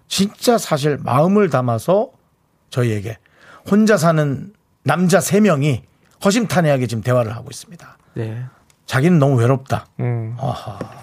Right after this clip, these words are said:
Speaker 2: 윤정수 씨는 안 외로우세요?
Speaker 1: 자, 자취한 지 남창희 씨 몇 년 차죠?
Speaker 2: 하,
Speaker 1: 적당히?
Speaker 2: 혼-, 혼자 산 거는 혼자 딱, 혼자 산
Speaker 1: 아,
Speaker 2: 거는
Speaker 1: 친구랑도 살고 그랬죠?
Speaker 2: 어, 친구랑 오래 살았는데 혼자 산 거는 한 육 년, 칠 년?
Speaker 1: 자취한 지 육 년 차.
Speaker 2: 네.
Speaker 1: 집에 가면 외롭습니까?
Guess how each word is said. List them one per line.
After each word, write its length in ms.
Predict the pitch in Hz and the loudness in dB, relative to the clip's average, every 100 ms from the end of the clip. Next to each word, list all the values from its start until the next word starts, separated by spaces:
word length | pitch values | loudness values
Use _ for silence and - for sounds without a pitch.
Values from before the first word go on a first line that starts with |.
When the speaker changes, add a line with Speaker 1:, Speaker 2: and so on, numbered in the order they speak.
| - - | -18 -4
Speaker 2:
윤정수 260 | 143 170 - | 0 0 0
씨는 160 | 143 | -2
안 100 | 127 | 0
외로우세요? 460 | 123 127 120 156 180 - | -2 -4 -4 -6 -6 -4
Speaker 1:
자, 120 | 165 | 0
자취한 380 | 139 190 247 247 | 2 2 2 2
지 80 | 220 | 4
남창희 280 | 170 156 190 | 2 2 0
씨 60 | 151 | 2
몇 120 | 156 | 2
년 120 | 180 | 2
차죠? 320 | 165 156 180 - _ _ _ _ _ _ _ _ _ _ _ | 2 2 -2 -8 _ _ _ _ _ _ _ _ _ _ _
Speaker 2:
하, 480 | - 180 170 160 - | -8 -6 -4 -6 -4
Speaker 1:
적당히? 340 | 143 135 131 135 | -4 0 0 0
Speaker 2:
혼-, 80 | 165 | 0
혼자 320 | 294 370 359 | 2 2 2
산 200 | 285 262 | 2 2
거는 640 | 240 220 220 208 143 107 107 _ | 2 4 4 2 2 -2 -10 _
혼자 400 | - 240 233 196 | -4 -2 0 0
딱, 200 | - 180 - - - _ - | -2 -4 -10 -20 -20 _ -2
혼자 180 | 226 | 2
산 140 | 214 208 | 2 4
Speaker 1:
아, 120 | 175 | 4
Speaker 2:
거는 120 | 185 | 4
Speaker 1:
친구랑도 440 | 175 170 277 247 196 | 4 4 4 4 2
살고 240 | 196 196 | 2 2
그랬죠? 340 | 151 139 135 202 | 0 0 0 2
Speaker 2:
어, 120 | 151 | 2
친구랑 300 | 208 226 208 | 2 2 4
오래 120 | 156 | 4
살았는데 440 | 165 190 170 156 165 | 4 0 0 0 2
혼자 280 | 214 226 | 2 2
산 140 | 226 214 | 2 2
거는 220 | 202 185 | 2 4
한 300 | 185 175 160 - 135 | 2 2 -2 -6 -6
육 120 | 143 151 | -4 0
년, 180 | 170 185 | 0 0
칠 200 | - 202 | -4 -2
년? 200 | 202 208 | -2 -2
Speaker 1:
자취한 320 | - 123 180 165 | -4 0 2 2
지 120 | 156 | 2
육 80 | 180 | 4
년 240 | 214 202 | 4 2
차. 280 | - 120 - _ _ | 0 -2 -4 _ _
Speaker 2:
네. 360 | 127 120 113 113 _ _ - | -2 -2 -6 -10 _ _ -2
Speaker 1:
집에 220 | 185 220 | 2 4
가면 260 | 175 196 | 4 4
외롭습니까? 760 | 160 170 160 156 143 170 190 | 4 2 0 0 0 2 0